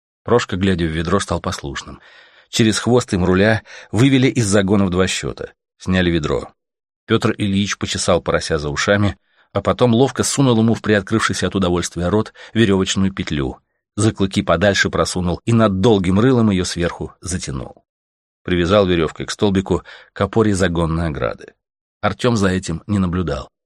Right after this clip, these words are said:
Сто раз видел и сам делал. Смотрел на Сухого. Тот, наконец, обернулся. «О, проснулись?» Подошёл, обнялись. «Анечка,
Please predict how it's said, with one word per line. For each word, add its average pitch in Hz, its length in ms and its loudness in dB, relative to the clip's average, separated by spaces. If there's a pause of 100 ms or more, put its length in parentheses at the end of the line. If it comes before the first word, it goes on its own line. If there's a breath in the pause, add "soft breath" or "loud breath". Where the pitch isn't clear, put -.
(100)
Сто - 240 0
раз 87 220 0
видел 110 280 0
и 107 120 -6
сам 85 360 -4
делал. 65 360 -10 (160)
Смотрел 90 600 -2
на 92 160 -4
Сухого. - 540 -12 (580)
Тот, 104 160 -4
наконец, 85 640 -6
обернулся. 82 800 -10 (800)
«О, 135 200 4 (240)
проснулись?» 117 560 2 (560)
Подошёл, 85 520 -4 (140)
обнялись. 76 680 -8 (360)
«Анечка, 113 540 0